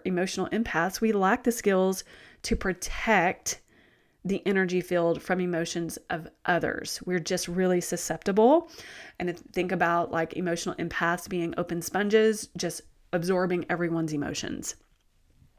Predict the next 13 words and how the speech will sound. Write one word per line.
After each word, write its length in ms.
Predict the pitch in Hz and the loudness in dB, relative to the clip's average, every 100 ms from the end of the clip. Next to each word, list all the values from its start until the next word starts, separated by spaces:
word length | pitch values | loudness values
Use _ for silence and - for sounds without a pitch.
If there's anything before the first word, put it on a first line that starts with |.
| _ - - - - - - - | _ -20 -20 -20 -18 -18 -10 0
Now, 120 | 202 | 2
real 200 | 190 208 | 4 4
quick, 260 | - 220 - | 6 6 6
how 140 | 202 | 2
to 60 | 196 | 2
protect 400 | 185 - 190 - | 0 0 0 0
your 120 | - | -2
energy 300 | 202 208 214 | 0 0 -2
field. 540 | 220 226 214 214 214 - - - - | 2 4 6 6 2 -2 -18 -18 -2
I 120 | 247 294 | 2 4
talk 300 | 240 214 208 | 4 4 4
about 380 | 190 185 185 - | 4 4 2 2
writing 520 | 170 180 196 202 | 2 4 2 0